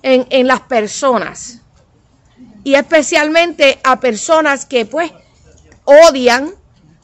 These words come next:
eh, o odian a Karol, porque entonces vienen las chiviricas y se aprovechan y empiezan a hablar mierda. Entonces las que odian a, la, a, a, a Yailin, pues también se ponen a hablar mierda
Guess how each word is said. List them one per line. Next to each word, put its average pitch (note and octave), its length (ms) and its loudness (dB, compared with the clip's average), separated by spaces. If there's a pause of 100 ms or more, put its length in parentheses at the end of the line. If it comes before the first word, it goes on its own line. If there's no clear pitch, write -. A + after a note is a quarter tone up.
(180)
eh, A3 720 0
o A#3+ 260 4
odian E4 300 2
a F4+ 120 0
Karol, D4+ 480 2 (640)
porque B3 180 -4
entonces C4 300 0
vienen D4 220 -2
las D#4 140 0
chiviricas E4 580 -2
y D#4 60 -2
se D#4 100 -2
aprovechan D4+ 680 2 (200)
y C4+ 120 -4
empiezan C#4 680 0 (400)
a B3+ 120 2
hablar C#4+ 320 4
mierda. D4 540 0 (560)
Entonces C4 380 0
las C4+ 260 0
que B3+ 180 0
odian D4 380 2 (640)
a, D4+ 300 4
la, D4+ 200 4 (120)
a, C4+ 460 2 (100)
a, B3+ 360 2
a C#4+ 120 2
Yailin, D4+ 400 2 (400)
pues C#4+ 160 0
también C#4+ 580 2 (300)
se D4 140 0
ponen C#4 280 -2
a D4+ 60 2
hablar C#4+ 220 2
mierda C#4+ 420 -2